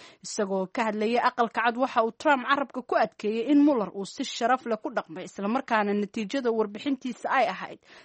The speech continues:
tii saxda ahayd ee laga filayay boqolkiiba boqol. Muddo ku dhow laba sano ayuu madaxweyne Trump waxa uu canaan dusha uga tuurayay baaraha gaarka ah Robert Mueller, isagoo ku tilmaamay mid indha sarcaad ka shaqaynaya.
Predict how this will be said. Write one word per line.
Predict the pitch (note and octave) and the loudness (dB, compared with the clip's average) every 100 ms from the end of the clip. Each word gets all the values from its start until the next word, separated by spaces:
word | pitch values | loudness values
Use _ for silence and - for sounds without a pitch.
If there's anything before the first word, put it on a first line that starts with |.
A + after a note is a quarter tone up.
| _ | _
tii | - F4+ | 0 2
saxda | - E4 C4+ A#3+ | 2 2 4 2
ahayd | A#3 B3+ | 2 2
ee | A#3 | 2
laga | A3+ G#3+ B3 | 2 0 -2
filayay | - G#3 G3+ | -2 -2 0
boqolkiiba | G3 G3 F#3 - F3+ F3+ | -2 -6 -10 -10 -14 -14
boqol. | - - - G2 _ _ _ _ _ F#3+ | -20 -14 -14 -14 _ _ _ _ _ -2
Muddo | F#3+ A3+ A3+ | 4 4 4
ku | |
dhow | A#3+ A3 G#3+ | 2 4 6
laba | G#3 B3 | 2 0
sano | - A#3+ | 0 2
ayuu | A3 A#3 | 2 0
madaxweyne | A3 G#3+ A#3+ A#3 A#3 | -4 -4 -2 -2 -2
Trump | - D4+ F3+ | 0 0 0
waxa | F3+ - G3+ | -6 -4 -4
uu | F#3+ | -2
canaan | G3+ A3 C4 | 0 0 0
dusha | C4 - | -2 -4
uga | A3+ A#3+ | -4 -4
tuurayay | - B3 A3 A#3+ | -6 -4 -2 -2
baaraha | A#3 G#3 G3+ G3 G#3 G#3 G3+ | -2 0 0 0 -2 -4 -4
gaarka | G#3+ G#3+ G3 A3+ B3+ | 2 2 2 2 2
ah | - - - - | 0 -16 -20 0
Robert | F4 E4 D4+ - | 2 6 4 4
Mueller, | C#4 D4+ G3+ - | 4 4 2 -6
isagoo | G3 A3+ G3+ - | -6 -4 -4 -6
ku | - | -8
tilmaamay | - F#3+ F3+ F#3 G#3 | -4 -4 -2 -2 -2
mid | G3+ A#3 - | -2 -4 -6
indha | G3+ G#3 F#3+ F#3+ | -6 -4 -4 -6
sarcaad | - F#3+ - A3+ F#3+ - | -6 -10 4 6 6 2
ka | G#3+ | -6
shaqaynaya. | G3 - F#3+ E3+ F3 | -6 -4 -4 -2 -2